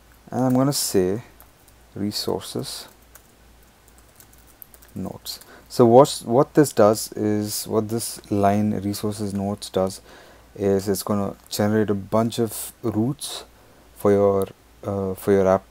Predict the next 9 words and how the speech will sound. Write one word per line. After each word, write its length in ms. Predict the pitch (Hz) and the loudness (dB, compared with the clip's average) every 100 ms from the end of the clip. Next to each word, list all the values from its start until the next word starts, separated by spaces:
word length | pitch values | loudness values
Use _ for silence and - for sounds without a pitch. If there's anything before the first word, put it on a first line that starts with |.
| - | -6
in 120 | 104 | -2
your 140 | 101 95 | 0 0
application. 600 | 98 98 98 - 147 165 _ - - - - - - | -2 -2 -4 -4 -8 -14 _ -20 -20 -20 -20 -20 -20
So 200 | - 104 | -16 -12
let's 240 | 92 95 | -10 -8
just 180 | 95 - | -10 -8
check 160 | 95 - | -10 -6
them 140 | 104 | -4
out 300 | 95 101 123 | -2 -4 -6